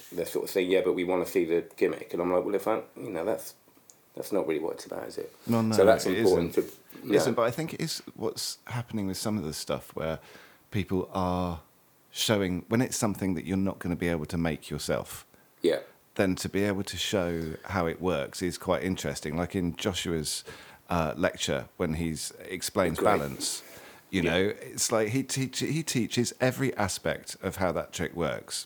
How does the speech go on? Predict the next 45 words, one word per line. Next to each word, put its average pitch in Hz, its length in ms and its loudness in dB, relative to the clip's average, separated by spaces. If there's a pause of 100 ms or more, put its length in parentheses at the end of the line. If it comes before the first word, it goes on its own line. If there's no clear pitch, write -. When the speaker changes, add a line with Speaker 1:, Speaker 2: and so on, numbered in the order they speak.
Speaker 2:
because 98 640 -2
there 104 180 6
ain't 98 160 0
nobody 90 320 2
that's 78 220 -4
gonna - 180 6
go - 180 8
out 107 140 4
there 92 160 4
and 92 100 2
make 104 200 4
Speaker 1:
No, 85 60 0
Speaker 2:
one. 78 100 2
Speaker 1:
of 87 100 -2
course. 76 240 2 (260)
Speaker 2:
Um, 107 280 6
Speaker 1:
No. 85 240 -2
Speaker 2:
so 113 200 2
I 113 40 6
think 135 280 0
it, - 160 -2
it's, - 360 -4
it 139 160 -6
can 151 200 0
be 92 120 2
interesting 64 640 -4
to, 73 300 -2
uh, - 80 -12 (680)
although 90 400 2
it's, - 280 -6
yeah, 85 240 2 (100)
yeah, 78 220 -2
okay, 65 240 -6
there's 73 260 -4 (140)
fourteen-year-olds 76 800 0
exposing 71 640 -2
stuff - 320 -4
for 76 140 -4
bragging 71 420 -2
rights 67 240 -2
on 76 160 0
Speaker 1:
Yeah, 82 100 2
Speaker 2:
YouTube. - 220 -2
Speaker 1:
of 53 80 -4
course. - 320 -2